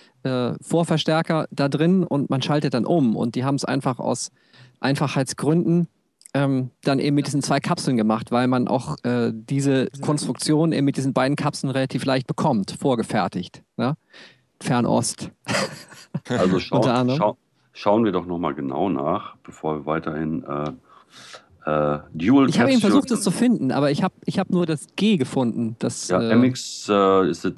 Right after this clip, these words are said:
Speaker 2: it's a dual, dual capsule, äh, condenser mic.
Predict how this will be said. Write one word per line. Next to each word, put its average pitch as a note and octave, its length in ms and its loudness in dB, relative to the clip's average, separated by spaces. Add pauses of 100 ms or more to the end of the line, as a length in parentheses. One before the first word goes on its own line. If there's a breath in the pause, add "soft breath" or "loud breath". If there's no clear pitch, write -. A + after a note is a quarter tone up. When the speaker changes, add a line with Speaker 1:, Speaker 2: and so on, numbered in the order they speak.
Speaker 2:
it's - 220 -10
a F2 60 -6 (240)
dual, B2 560 2 (2750 soft breath)
dual G2 380 4
capsule, E2+ 1000 0 (120)
äh, D2+ 280 0
condenser D2 500 0
mic. C#2 560 0